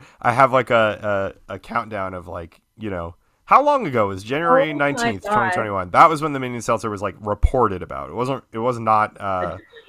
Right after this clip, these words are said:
Speaker 1: ever announced. It was leaked. So,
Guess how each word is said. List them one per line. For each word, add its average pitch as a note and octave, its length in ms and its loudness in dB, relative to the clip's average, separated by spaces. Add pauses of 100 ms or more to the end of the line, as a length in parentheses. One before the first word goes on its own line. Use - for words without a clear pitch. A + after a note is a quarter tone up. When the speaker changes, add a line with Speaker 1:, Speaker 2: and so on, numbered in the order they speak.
(440)
Speaker 1:
ever G#2+ 720 0
announced. G#2 680 -6 (120)
It G#2+ 100 -8
was F#2 280 -12
leaked. F#2 600 -12 (240)
So, F2 500 -8